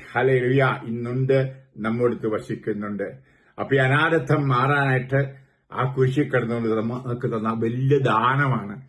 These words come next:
സ്വന്തം, സ്വന്തം അമ്മയെ, പെറ്റ തള്ളയെ നമുക്ക് തന്നിരിക്കുന്നു. അമ്മയെന്ന് വിളിക്കാനായിട്ട് നമുക്ക് അത് വിളിക്കാം. നമുക്കറിയാം, ഒരവസരത്തിൽ ഈശോയെ കാണാത്ത ശിഷ്യന്മാർ ചെന്നപ്പോൾ,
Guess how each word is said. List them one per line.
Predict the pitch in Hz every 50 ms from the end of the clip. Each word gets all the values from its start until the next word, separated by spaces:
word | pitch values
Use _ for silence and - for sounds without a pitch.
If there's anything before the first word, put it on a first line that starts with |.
| _ _ _ _
സ്വന്തം, | 117 113 107 113 110
സ്വന്തം | 110 - 117 117 120 127 127 131 127 131 - 120
അമ്മയെ, | 113 107 110 110 113 113 113 107 - - - _ _ _ _ _ _ -
പെറ്റ | 139 131 135 131 160
തള്ളയെ | 156 131 - 131 127 127 123 127 131 123 123 123 120 - - _ _ _ _ _
നമുക്ക് | 110 113 120 127 120 127 131
തന്നിരിക്കുന്നു. | 117 120 113 107 107 101 107 104 101 - 107 101 101 101 101 101 - - -
അമ്മയെന്ന് | 107 107 107 107 117 117 113 113 107
വിളിക്കാനായിട്ട് | 98 101 101 95 - - 107 104 101 104 98 82 - - - - - - - _ _ _ _ _ _
നമുക്ക് | 107 98 107 110 113 113 110 110 - 113 104 107 104 - - 107
അത് | 104 101 98
വിളിക്കാം. | 95 92 101 101 104 101 101 - 120 107 101 - - - _ _ _ _ - _ _
നമുക്കറിയാം, | - 131 135 131 139 139 143 147 143 139
ഒരവസരത്തിൽ | 139 143 139 135 135 135 147 143 139 135 151 151 151 156 151 - - - _ _
ഈശോയെ | 120 120 120 - 147 147
കാണാത്ത | 147 139 139 139 139 143 143 139
ശിഷ്യന്മാർ | 139 131 135 - 120 110 143 147 143 139 139 139 139 139
ചെന്നപ്പോൾ, | 135 131 135 135 135 135 143 143 143 160 -